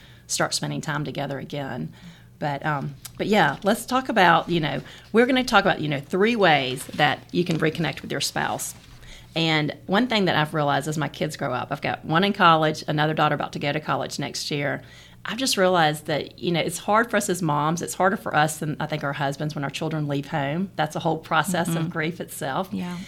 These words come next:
Speaker 1: But, you know, as I've been doing this for a couple years and finding my way to get through this,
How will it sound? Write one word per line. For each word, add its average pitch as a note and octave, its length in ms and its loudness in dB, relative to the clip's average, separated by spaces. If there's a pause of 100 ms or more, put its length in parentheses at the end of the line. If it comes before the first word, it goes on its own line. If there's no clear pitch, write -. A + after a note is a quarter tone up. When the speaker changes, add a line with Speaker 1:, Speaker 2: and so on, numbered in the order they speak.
(160)
Speaker 1:
But, G3 440 4
you F#3+ 80 4
know, F3+ 80 2
as F3 160 2
I've D#3+ 100 2
been D#3+ 140 0
doing F#3+ 240 2
this E3+ 140 0
for D#3+ 100 -2
a D#3 40 -2
couple D#3+ 300 -2
years D3 380 -2
and D3+ 180 -4
finding D#3+ 220 2
my D3+ 120 2
way C#3+ 280 -2
to - 180 -6
get C3+ 180 -4
through F#3+ 200 0
this, D3+ 360 2